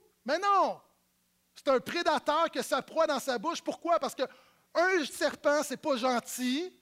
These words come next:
puis un poisson, ça peut pas se noyer. J'ai été à l'école. Mais voyez-vous l'image, lorsque je vous ai dit le mensonge, là, quels sont ceux, pendant une fraction de seconde, tu y as cru ? Lève la main.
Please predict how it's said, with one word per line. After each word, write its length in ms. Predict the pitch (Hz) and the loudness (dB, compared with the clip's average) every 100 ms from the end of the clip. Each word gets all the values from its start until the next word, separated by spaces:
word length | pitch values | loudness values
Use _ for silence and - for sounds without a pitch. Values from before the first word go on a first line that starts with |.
| _ - | _ -2
puis 120 | 262 | 2
un 140 | 311 | 2
poisson, 540 | 320 330 262 - 302 311 | 2 2 2 2 0 0
ça 180 | 269 | -2
peut 160 | 233 294 | -2 -4
pas 200 | - 302 | 0 -2
se 120 | - | -2
noyer. 480 | 254 269 240 285 285 | 0 0 0 -2 -4
J'ai 80 | 226 | -4
été 120 | 233 | 0
à 80 | 294 | 0
l'école. 540 | 240 302 311 233 117 - _ _ _ _ - _ _ _ _ _ _ _ _ _ _ _ _ _ _ _ _ _ _ _ _ _ _ _ _ _ _ | 0 0 2 0 -4 -14 _ _ _ _ -20 _ _ _ _ _ _ _ _ _ _ _ _ _ _ _ _ _ _ _ _ _ _ _ _ _ _
Mais 80 | 214 | -2
voyez-vous 420 | 285 311 262 415 | 2 2 4 2
l'image, 840 | 311 254 262 302 294 196 156 - - | 2 2 0 0 -2 -4 -6 -14 -6
lorsque 320 | 254 330 302 | -4 -4 -6
je 120 | 175 | -8
vous 180 | 190 190 | -8 -6
ai 80 | 226 | -6
dit 160 | 170 | -4
le 60 | 330 | -6
mensonge, 680 | 277 220 - 262 311 285 202 | -4 -4 -4 -8 -8 -10 -6
là, 220 | 262 262 _ _ _ | -6 -6 _ _ _
quels 220 | - 415 - | -6 -4 -4
sont 240 | - 269 | -2 -2
ceux, 200 | - 320 | -2 -4
pendant 200 | 247 233 | -2 -2
une 80 | 226 | -2
fraction 320 | 269 262 294 | -4 -6 -8
de 60 | - | -8
seconde, 440 | 233 240 262 262 | -6 -4 -6 -8
tu 160 | - 214 | -12 -10
y 40 | |
as 60 | 196 | -10
cru ? 300 | - 208 - _ _ _ _ _ _ _ _ _ _ _ _ _ _ _ - | -10 -16 -18 _ _ _ _ _ _ _ _ _ _ _ _ _ _ _ -2
Lève 340 | 247 294 226 | 2 4 4
la 180 | 262 262 | 2 2
main. 560 | 262 269 262 247 220 | 2 2 2 0 -4